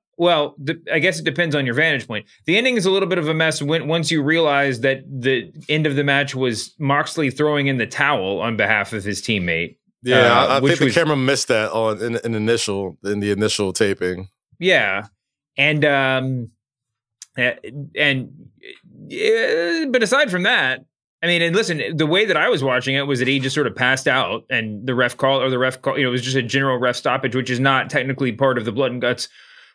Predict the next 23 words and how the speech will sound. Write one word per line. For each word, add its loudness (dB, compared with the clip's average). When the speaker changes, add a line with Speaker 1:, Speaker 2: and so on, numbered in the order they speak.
Speaker 1:
rule 4
book, 0
but, 0
you 0
know, 0
in 0
the 0
moment 0
felt -2
totally -2
plausible. -2
Uh, -2
that 2
it -2
didn't 0
feel 0
like 0
a -8
downer -2
at -6
the -12
time. -4
Um, 0